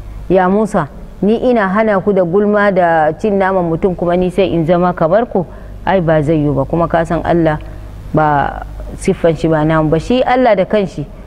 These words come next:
wanda shi ne wanda ya halitti mutanen duniyan nan gaba ɗaya.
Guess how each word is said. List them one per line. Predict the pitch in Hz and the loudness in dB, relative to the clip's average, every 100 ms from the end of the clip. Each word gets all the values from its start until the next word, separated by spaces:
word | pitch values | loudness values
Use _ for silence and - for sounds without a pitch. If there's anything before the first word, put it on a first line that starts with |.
| - - - 170 | -16 -16 -6 2
wanda | 208 196 196 | 2 4 0
shi | - 240 | 2 2
ne | 233 202 | 2 2
wanda | 180 180 180 | 2 2 2
ya | 196 | 2
halitti | 196 175 160 - 185 175 | 2 -2 -4 -4 -4 -2
mutanen | 180 180 180 160 165 156 | -2 0 0 0 0 2
duniyan | 180 180 156 | 2 2 2
nan | 156 151 | 2 0
gaba | 143 139 143 | 0 0 0
ɗaya. | - 143 | 0 -2